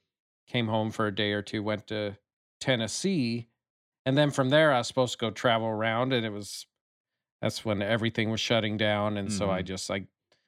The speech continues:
Speaker 1: I canceled all my trips from there. I don't know,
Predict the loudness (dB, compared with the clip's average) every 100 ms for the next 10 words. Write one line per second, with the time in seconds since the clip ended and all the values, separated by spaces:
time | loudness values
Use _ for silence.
0 | _ _ _ -10 -10 _ _ _ _ -2
1 | 0 0 -2 -2 -2 -4 -8 -6 -8 -8
2 | -16 -18 _ _ _ _ _ _ _ -6
3 | 0 0 2 2 4 2 0 0 -2 -6
4 | _ _ _ _ _ _ _ _ 2 4
5 | 6 2